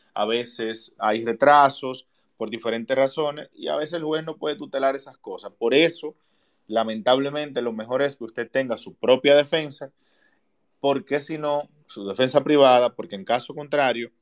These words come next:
usted tendrá que pagar el caro precio que se paga en el sistema de justicia penal cuando usted no tiene una defensa privada. Muchos abogados buenos en la defensa pública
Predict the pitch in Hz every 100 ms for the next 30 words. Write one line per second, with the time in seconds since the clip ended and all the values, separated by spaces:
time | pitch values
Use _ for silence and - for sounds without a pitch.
0 | _ _ - 113 - 131 139 131 127 123
1 | - 117 - 113 120 107 98 - _ _
2 | _ _ 120 113 - 147 147 147 156 151
3 | 160 143 135 127 151 175 190 - _ 131
4 | 120 117 107 - 135 139 139 131 127 127
5 | 135 135 135 151 139 123 113 113 139 131
6 | 127 127 123 117 113 117 117 113 107 98
7 | 92 85 82 _ _ _ _ _ 101 113
8 | 139 160 202 196 175 - 131 123 123 143
9 | 143 117 127 143 123 107 107 104 104 123
10 | 127 139 - 127 127 107 - -